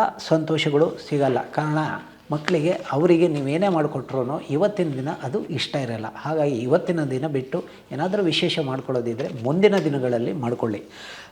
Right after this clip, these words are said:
ದಾಂಪತ್ಯ ಜೀವನದಲ್ಲಿ ಸಾಮಾನ್ಯವಾದಂಥ ಒಂದು ಫಲ ಸಿಗುತ್ತೆ.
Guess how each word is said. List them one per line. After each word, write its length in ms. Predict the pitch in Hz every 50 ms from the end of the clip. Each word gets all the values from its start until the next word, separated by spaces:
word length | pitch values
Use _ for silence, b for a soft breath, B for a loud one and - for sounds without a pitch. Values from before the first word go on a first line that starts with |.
| B 143
ದಾಂಪತ್ಯ 440 | 143 175 226 233 233 214 220 208
ಜೀವನದಲ್ಲಿ 540 | 180 180 190 180 165 160 147 156 170 208 -
ಸಾಮಾನ್ಯವಾದಂಥ 840 | - - 139 156 180 208 214 202 202 196 180 170 170 156 156 151 170
ಒಂದು 260 | 165 147 139 139 147
ಫಲ 220 | - 143 135 147
ಸಿಗುತ್ತೆ. 680 | 147 - 131 123 131 123 - - 127 123 110 90 -